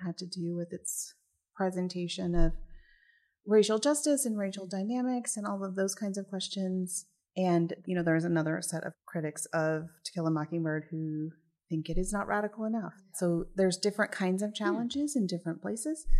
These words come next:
Speaker 1: I did a talk recently for a library in suburban Boston
Speaker 2: Hmm.
Speaker 1: that had just had their first challenge. And
Speaker 2: Uh.
Speaker 1: so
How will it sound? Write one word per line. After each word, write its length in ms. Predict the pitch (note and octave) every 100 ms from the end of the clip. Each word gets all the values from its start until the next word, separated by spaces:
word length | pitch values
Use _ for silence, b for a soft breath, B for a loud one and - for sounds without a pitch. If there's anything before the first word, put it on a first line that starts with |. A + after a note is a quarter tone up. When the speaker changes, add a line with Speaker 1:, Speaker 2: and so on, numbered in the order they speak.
| B B B B B -
Speaker 1:
I 160 | G3
did 200 | G3+ G#3+
a 60 | G#3+
talk 480 | G#3 G#3+ G#3 - - - _ _ -
recently 580 | G3 G#3 - G3+ G3+ G3
for 100 | - -
a 60 |
library 800 | F3+ F3+ F#3+ G3 G3+ G3 G3 F#3+ -
in 140 | F3+
suburban 420 | - F#3 F3 F3+
Boston 640 | F3+ F3+ F#3+ G3 G3 G3 G3 -
Speaker 2:
Hmm. 280 | D4+ C#4 F3
Speaker 1:
that 120 | A3
had 140 | A3 G#3+
just 220 | A3+ -
had 180 | A#3+ A#3
their 440 | A#3+ B3+ C4 B3+ B3 -
first 440 | - - - -
challenge. 800 | - C#3+ F#2 D2+ F2+ - - - b b b b b
And 140 | -
Speaker 2:
Uh. 40 | F#3
Speaker 1:
so 560 | F#3+ F3+ F3 E3+ F3+